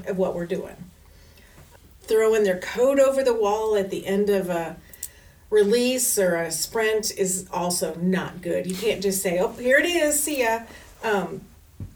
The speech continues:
it's, again, that's, you need to communicate what the changes are, you know, any assumptions, problem areas you want to ensure to be tested, that sort of thing. Um, the code is not complete until implementation, whether, again, whether it's agile or waterfall. So it's still,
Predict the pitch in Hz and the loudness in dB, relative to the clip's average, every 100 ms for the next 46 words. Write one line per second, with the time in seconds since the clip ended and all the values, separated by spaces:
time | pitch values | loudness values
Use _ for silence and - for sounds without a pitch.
0 | - - - 240 240 214 190 185 - 240 | -8 -4 -2 -2 0 2 2 0 -4 0
1 | 202 196 190 - 196 214 214 202 220 196 | 2 2 0 -4 0 4 4 2 0 -2
2 | 180 185 180 - 214 208 196 190 190 180 | 0 -4 -4 -4 0 0 2 0 0 0
3 | 180 175 170 165 170 196 185 - 202 196 | 0 -2 -4 -6 -2 2 2 0 0 -2
4 | 196 196 185 185 247 240 226 220 208 196 | -2 -2 -2 -2 -2 2 2 4 4 4
5 | 190 180 180 180 190 185 185 - 202 190 | 2 0 0 -2 -6 -4 -4 -2 0 0
6 | 185 185 - - 190 185 151 - 208 202 | 0 -2 -8 -12 -10 -10 -10 -4 -4 -4
7 | 190 180 180 - 190 180 175 160 165 147 | -4 -4 -4 -4 -4 -4 -6 -8 -10 -12
8 | - - - - - - - - - 220 | -18 -20 -20 -20 -20 -20 -20 -20 -10 -2
9 | 208 180 - - - 208 - 277 320 302 | 0 -2 -8 -20 -8 -8 -4 -2 0 2
10 | 262 208 202 202 - 196 - 185 180 185 | 0 2 0 -2 -4 -6 -2 -2 -2 -4
11 | 190 185 175 175 170 165 170 - - 165 | -4 -4 -6 -6 -6 -6 -8 -8 -10 -6
12 | 180 180 175 202 196 165 165 165 165 - | -4 -2 -2 0 0 -2 -4 -4 -4 -2
13 | 190 185 185 180 175 170 175 175 175 - | 0 0 0 -2 -2 -4 -2 -4 -6 -8
14 | 143 143 - 196 170 170 - 190 - - | -8 -6 -4 -2 -2 -2 -2 -2 -2 0
15 | 226 196 180 175 | 2 2 2 -2